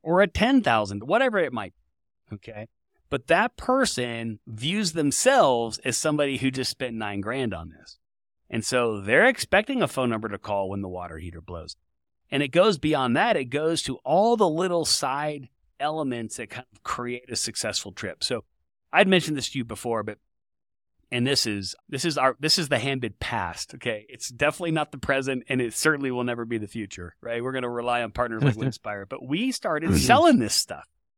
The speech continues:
Speaker 1: We're like, "Wow, this looks like a, a great add-on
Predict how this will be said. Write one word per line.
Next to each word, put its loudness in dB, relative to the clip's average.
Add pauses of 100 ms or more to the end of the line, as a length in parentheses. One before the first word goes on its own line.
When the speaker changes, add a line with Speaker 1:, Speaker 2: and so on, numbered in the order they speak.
(300)
Speaker 1:
We're 4
like, 0 (460)
"Wow, 8
this 4
looks 2
like 0
a, -2
a -2
great -2 (280)
add-on 0